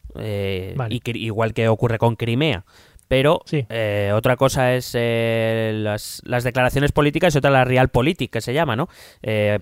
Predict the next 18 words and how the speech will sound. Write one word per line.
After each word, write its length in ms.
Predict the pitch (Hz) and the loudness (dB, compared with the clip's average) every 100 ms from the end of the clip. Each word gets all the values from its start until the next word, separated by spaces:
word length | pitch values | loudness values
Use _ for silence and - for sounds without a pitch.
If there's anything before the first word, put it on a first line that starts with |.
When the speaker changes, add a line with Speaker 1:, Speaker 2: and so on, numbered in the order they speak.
| - | -4
Speaker 2:
Ujú. 140 | 139 | 0
Speaker 1:
Putin 300 | 139 135 143 | 2 4 2
juega 320 | - 147 147 | 4 4 4
a 40 | 117 | 2
que 100 | 120 | 0
tiene 180 | 120 | 0
un 60 | 123 | 2
ejército 380 | 123 127 123 131 | 2 0 2 2
muy 100 | 135 | 2
poderoso 480 | 131 131 131 123 147 | 4 4 4 2 0
y 60 | |
puede 240 | 135 135 139 | 2 2 4
imponer 600 | 139 - 120 139 123 110 - - - | 2 0 0 0 -2 -6 -18 -20 -12
una 280 | - 123 120 | 0 2 4
política 360 | 123 123 120 123 | 4 2 4 4
de 100 | 120 | 4
hechos 200 | 117 110 | 2 0
consumados. 720 | 107 101 117 143 101 - | 0 0 0 2 0 -2